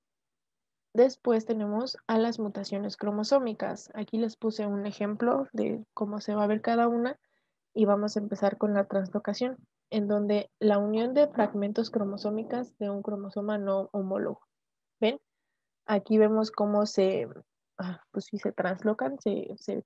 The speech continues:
quitan de un, de un cromosoma y se pasan al otro y se pegan en una diferente posición. Después tenemos la, la duplicación.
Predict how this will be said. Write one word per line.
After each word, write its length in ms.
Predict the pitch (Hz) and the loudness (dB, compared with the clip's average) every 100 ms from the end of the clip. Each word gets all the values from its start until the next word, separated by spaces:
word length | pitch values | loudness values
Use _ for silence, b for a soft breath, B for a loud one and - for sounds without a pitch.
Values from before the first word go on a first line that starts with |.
| _ | _
quitan 380 | 226 226 240 226 | -4 0 0 0
de 80 | |
un, 200 | 226 226 | -4 -4
de 140 | 214 196 | 2 2
un 420 | 208 220 220 214 | 2 0 -2 -4
cromosoma 520 | 214 202 196 214 220 | -4 -6 -6 -4 -4
y 20 | |
se 100 | 220 | -4
pasan 360 | 214 202 208 202 | -4 -4 -4 -2
al 100 | 208 | 0
otro 220 | 214 226 | 0 2
y 60 | 226 | 0
se 120 | 196 | 0
pegan 380 | - 208 240 247 | 0 2 2 0
en 220 | 208 196 190 | -4 -4 -4
una 180 | 196 | -4
diferente 440 | 202 - 202 196 202 | -4 -4 -4 -4 -8
posición. 540 | - 190 220 247 240 _ _ _ _ _ _ _ | -8 -4 -4 -4 -6 _ _ _ _ _ _ _
Después 400 | 220 214 - 247 | 4 6 6 6
tenemos 400 | 240 220 196 202 | 6 2 0 0
la, 160 | 208 208 - | -2 -2 -4
la 500 | 202 208 208 214 220 | -4 0 2 4 2
duplicación. 720 | 208 - 202 202 - 202 | 0 -2 -4 -4 -2 -2